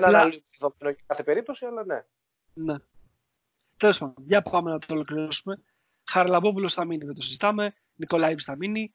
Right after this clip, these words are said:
Speaker 1: Κονιάρης.
Speaker 2: Ε, θα μείνει και ο Κονιάρης. Θα μείνει.
Speaker 1: Ναι.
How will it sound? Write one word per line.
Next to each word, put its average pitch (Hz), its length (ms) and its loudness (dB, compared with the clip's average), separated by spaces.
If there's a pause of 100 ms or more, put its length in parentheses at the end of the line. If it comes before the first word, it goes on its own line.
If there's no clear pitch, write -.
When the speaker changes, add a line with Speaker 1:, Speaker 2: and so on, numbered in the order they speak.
(140)
Speaker 1:
Κονιάρης. 151 500 0 (1160)
Speaker 2:
Ε, 220 200 -6
θα 233 220 -2
μείνει 247 240 2
και 135 80 2
ο 123 40 0
Κονιάρης. 113 640 -6
Θα 160 60 -14
μείνει. 139 240 -8 (1400)
Speaker 1:
Ναι. 151 200 -10